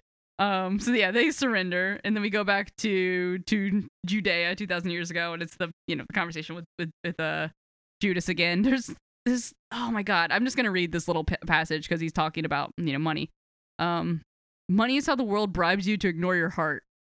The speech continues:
Power is how they scare you into forgetting who you are." And then one of the followers goes, "Interesting, such beautiful words, Jesus. But say, when it comes to taxes, are you saying we should follow our hearts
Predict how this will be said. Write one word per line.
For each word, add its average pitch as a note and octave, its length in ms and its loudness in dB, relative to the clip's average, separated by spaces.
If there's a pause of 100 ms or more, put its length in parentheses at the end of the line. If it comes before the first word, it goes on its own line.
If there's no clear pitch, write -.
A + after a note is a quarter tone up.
Power G#3 320 2
is A3+ 120 0
how G3 160 0
they F3+ 140 2
scare F3+ 360 0
you F#3 200 2
into F3 180 0
forgetting E3 420 0
who F#3+ 100 -2
you D#3+ 260 -4
are." D3 240 -6 (760)
And A3+ 80 0
then G#3+ 80 -2
one F#3+ 140 -2
of E3+ 60 -6
the D#3+ 60 -10
followers D#3+ 260 -2
goes, E3+ 220 -4 (340)
"Interesting, E4+ 500 2
such D#4+ 180 0
beautiful F4+ 340 0
words, G4 280 0
Jesus. G3 500 -4 (480)
But G#4 140 2
say, G#4 320 2
when D4+ 120 2
it C#4 80 -4
comes F#4 260 0
to A#3 360 2 (380)
taxes, - 840 0 (640)
are C#4 100 6
you D#4+ 140 4
saying E4+ 380 2
we C#4+ 100 2
should B3 200 0
follow B3 340 2
our A#3 180 4
hearts A3 400 2